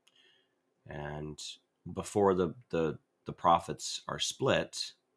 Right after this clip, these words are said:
um, the money investor, the money partner, the one that brought the down payment and the, uh,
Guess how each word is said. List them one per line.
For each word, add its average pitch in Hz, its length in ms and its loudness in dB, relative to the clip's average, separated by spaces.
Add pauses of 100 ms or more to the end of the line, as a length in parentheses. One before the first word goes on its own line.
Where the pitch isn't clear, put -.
(600)
um, 80 600 -4 (1000)
the 82 640 -4
money 90 440 2
investor, - 600 -8
the 80 80 -6
money 85 240 0
partner, 120 380 -2 (1040)
the 98 80 -4
one 95 180 0
that 85 120 -4
brought 85 260 0
the 82 60 -4
down 80 260 -2
payment 82 580 -4
and 80 380 -4
the, 76 560 -6 (280)
uh, 71 220 -10